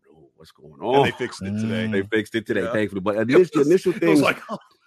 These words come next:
Speaker 1: yeah, I was just so glad. I was like, "I'm glad I stood strong <laughs> and I didn't necessarily fall into temptation." Plus,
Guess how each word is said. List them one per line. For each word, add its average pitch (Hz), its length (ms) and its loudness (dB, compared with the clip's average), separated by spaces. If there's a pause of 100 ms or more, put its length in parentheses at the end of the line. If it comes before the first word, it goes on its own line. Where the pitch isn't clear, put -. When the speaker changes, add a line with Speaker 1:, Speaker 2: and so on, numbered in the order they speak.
(120)
Speaker 1:
yeah, 139 160 2
I 151 100 4
was 165 120 0
just 156 180 -6
so 180 160 0
glad. 160 160 0
I 147 40 2
was 127 100 -2
like, 127 120 -8
"I'm 101 180 -12
glad 117 600 -2 (140)
I 107 80 -8
stood 117 440 -6
strong 120 580 -2 (360)
<laughs> - 380 -2
and 147 120 2
I 131 80 0
didn't 127 380 -2
necessarily 113 380 0
fall 113 260 -6
into 107 160 -10
temptation." 107 480 -12
Plus, 233 160 -8